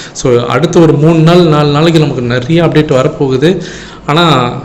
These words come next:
பெரிய அப்டேட்டா வரப்போகுதா, இல்ல குட்டி குட்டி அப்டேட்ஸா நிறைய தரப்போறாங்களா அப்படின்றதெல்லாம் வெயிட் பண்ணி தான் பார்க்கணும். கமலஹாசன் அவர்களும் ஒரு பக்கம் ரெடி ஆயின்னு இருக்காரு. அவரோட படத்தை பத்தி அப்டேட் கொடுக்கறதுக்கு தலைவர் நூத்தி எழுபத்தி மூணாவது படத்தோட அப்டேட்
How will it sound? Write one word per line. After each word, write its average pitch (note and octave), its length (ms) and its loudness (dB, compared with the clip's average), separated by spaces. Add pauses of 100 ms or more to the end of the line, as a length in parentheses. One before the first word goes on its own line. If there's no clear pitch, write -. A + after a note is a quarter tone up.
(340)
பெரிய G3 300 4
அப்டேட்டா F3+ 300 2
வரப்போகுதா, D3 500 0
இல்ல C#3 200 0
குட்டி D#3+ 200 0
குட்டி E3+ 220 2
அப்டேட்ஸா D#3+ 680 2
நிறைய C3+ 260 2
தரப்போறாங்களா C3+ 600 -2
அப்படின்றதெல்லாம் C3+ 400 -2
வெயிட் C#3+ 160 0
பண்ணி C#3+ 160 0
தான் C#3+ 100 0
பார்க்கணும். C#3 380 0
கமலஹாசன் D3 400 -2
அவர்களும் C#3 360 0
ஒரு C#3 100 -4
பக்கம் C3+ 380 -4 (360)
ரெடி C#3 240 2
ஆயின்னு D#3 300 4
இருக்காரு. C3+ 400 0
அவரோட C#3+ 280 2
படத்தை C3+ 300 -4
பத்தி C3+ 280 -2
அப்டேட் B2+ 320 -2
கொடுக்கறதுக்கு C3 360 0
தலைவர் C3 340 -2
நூத்தி C3+ 160 -4
எழுபத்தி D3 300 0
மூணாவது C#3 260 -2
படத்தோட C3+ 240 -6
அப்டேட் E3 320 0